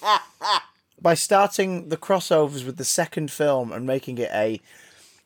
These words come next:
Speaker 2: Batman's already had a history, and him and Superman are gonna be at odds, and this, that, and the other, it was very kind of, okay. And then they had to walk back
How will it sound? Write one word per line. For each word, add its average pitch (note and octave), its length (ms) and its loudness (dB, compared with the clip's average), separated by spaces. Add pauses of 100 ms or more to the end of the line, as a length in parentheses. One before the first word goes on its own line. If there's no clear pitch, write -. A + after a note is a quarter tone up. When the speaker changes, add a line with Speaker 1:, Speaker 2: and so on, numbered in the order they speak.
Speaker 2:
Batman's F3 380 4
already E3 200 6
had D3 120 6
a D3 60 4
history, C#3+ 720 0
and A2+ 460 -2
him C#3 100 -6
and D3 60 -6
Superman C#3 320 -6
are - 20 -6
gonna C3 140 -6
be B2+ 100 -2
at A#2+ 80 0
odds, B2 640 0
and G#2 240 -4 (340)
this, C#3+ 140 -6
that, B2 80 0
and B2 80 -4
the B2+ 60 0
other, A2+ 140 0
it - 360 -12
was C#3 100 -6
very D#3+ 180 2
kind D3+ 220 -2
of, B2+ 180 -6 (720)
okay. B2 640 -4 (1600)
And E3 120 2
then F#3 80 4
they G3+ 80 4
had F#3+ 120 2
to F3+ 80 -2
walk D3+ 360 2
back D#3+ 380 0